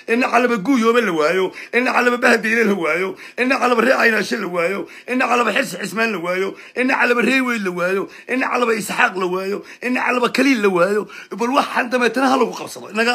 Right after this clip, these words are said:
aamusa. Naga aamuso reerka iyo dadkan reer Laas Caanood ee maatida iyo carruurta laga dilay, waajibkeeda iyo waxay doonayaan, iyo waxay doonayaan. Eeg, nabar haddii uu meel ku yaallo, waa la dhayaa.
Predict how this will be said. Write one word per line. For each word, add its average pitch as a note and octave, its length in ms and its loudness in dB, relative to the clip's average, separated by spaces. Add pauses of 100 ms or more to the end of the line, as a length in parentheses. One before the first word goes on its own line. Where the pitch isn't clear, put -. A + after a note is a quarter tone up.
aamusa. G#3+ 360 -2 (340)
Naga F#3+ 200 0
aamuso G#3 540 -2 (340)
reerka A#3 460 0 (160)
iyo F3 220 -4
dadkan F3+ 600 0 (100)
reer A3 160 6
Laas E3 240 2
Caanood D3+ 520 0 (100)
ee F3+ 80 -2
maatida F3+ 380 -2
iyo F#3+ 200 2
carruurta F#3+ 380 -2
laga F#3+ 200 -2
dilay, B2 280 -8 (380)
waajibkeeda A3+ 840 2
iyo G#3+ 240 -2
waxay G3+ 300 0 (160)
doonayaan, F#3 680 0 (340)
iyo A3 200 0
waxay A3+ 320 2
doonayaan. G#3+ 640 0 (280)
Eeg, G#3 140 2 (100)
nabar A3 280 2
haddii F#3+ 360 -2
uu A#3+ 180 -2
meel A#3+ 240 2
ku - 100 -4
yaallo, D#3 340 -2
waa E3+ 160 4
la E3 120 0
dhayaa. D#3 300 0